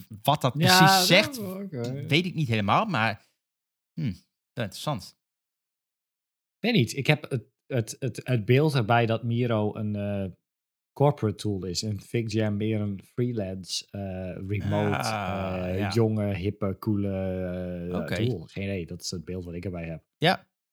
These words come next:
Speaker 1: Nou ja, Mural en Miro, die, die scoren redelijk hetzelfde inderdaad. Dus het grootste deel daarvan werkt er hybride mee.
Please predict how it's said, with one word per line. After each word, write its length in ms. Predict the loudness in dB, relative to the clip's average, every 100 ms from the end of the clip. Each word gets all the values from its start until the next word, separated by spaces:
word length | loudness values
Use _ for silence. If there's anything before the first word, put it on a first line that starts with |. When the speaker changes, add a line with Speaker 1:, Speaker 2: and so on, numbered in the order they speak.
| _ _ _
Speaker 1:
Nou 160 | 6 6
ja, 60 | 4
Mural 480 | 0 6 6 8 6
en 100 | 4 2
Miro, 340 | 4 6 4
die, 160 | 4 -2
die 320 | -4 -6 -12 _ _
scoren 600 | -8 -2 0 0 -2 -10 -20 _
redelijk 500 | -10 -2 4 6 4
hetzelfde 440 | 2 4 4 4 0
inderdaad. 400 | 0 2 2 2
Dus 160 | -2
het 160 | -2 -6
grootste 420 | -2 0 0 0
deel 180 | 2 2
daarvan 440 | 0 0 -2 -2 -10 _ _ _ _
werkt 260 | 2 4
er 60 | 2
hybride 440 | 2 4 4 4
mee. 380 | 2 2 0